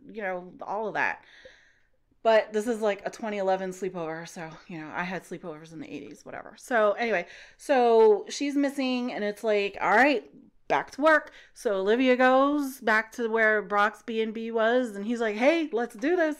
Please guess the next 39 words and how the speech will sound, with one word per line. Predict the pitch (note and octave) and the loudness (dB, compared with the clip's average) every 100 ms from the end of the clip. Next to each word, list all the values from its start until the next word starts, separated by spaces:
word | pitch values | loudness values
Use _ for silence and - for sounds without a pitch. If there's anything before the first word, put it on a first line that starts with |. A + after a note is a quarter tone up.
| - | -6
We're | G#3 A3+ | -6 -2
gonna | A#3 B3+ C#4 | 0 0 0
get | D#4 D#4+ | -2 -2
this | D4+ C#4+ _ _ C4 - | -4 -6 _ _ -20 -6
killer," | D4 C#4+ C#4+ C#4 - _ _ - | 0 2 0 -4 -12 _ _ -10
not | A3+ | -8
killer, | F#3+ E3 E3 - | -6 -4 -6 -6
kidnapper, | - C#4+ C#4+ C#4 C4+ C4+ - - - - | -6 -2 -2 0 -2 -2 -10 -20 -20 -14
and | - A3 A3 A3+ | -2 0 0 2
they're | A3+ | 4
all | G#3+ A3 | 4 6
about | A3 D#3+ | 4 2
it. | - _ - _ | -4 _ -20 _
So | - C#4+ B3+ | 0 4 6
they're | B3 | 4
talking, | A#3+ D4+ D#4 C4+ F3+ E3+ A3 | 2 0 -2 -4 -6 -8 -10
and | G#3 G#3+ A#3 | -8 -8 -6
they're | A#3+ | -4
like, | A#3+ A#3 A3+ | -2 -4 -6
"You | C4 | -4
know, | C4+ C4 C4 | -2 0 0
the | B3 | -2
forensics | - D4+ D#4+ C4+ G3+ - G#3 | -2 0 2 2 -2 -8 -10
with | G#3 | -8
the | F#3+ | -6
doll | F3 D#3+ D3 E3 A3+ A#3 | -2 0 2 2 -2 -4
and | G3+ | -6
the | G3 | -6
missing | F#3 F3+ | -8 -10
teeth, | D#3+ - E3+ F3 A#3+ - - - - _ - | -12 -16 -14 -12 -12 -14 -20 -20 -20 _ -2
I | A#3 B3 D4 | 2 4 2
feel | C#4 C4+ A3 | 0 -2 2
like | F#3+ E3+ F3+ F#3 F3+ _ _ | 2 0 -2 -6 -8 _ _
it," | - G#3 | 0 0
oh, | G#3+ F#3 | -2 -6
not | G3+ G3+ | -4 -6
me, | F3+ D3+ | -6 -8
but | G3 - | -6 0
them, | E3+ C#3+ | 0 0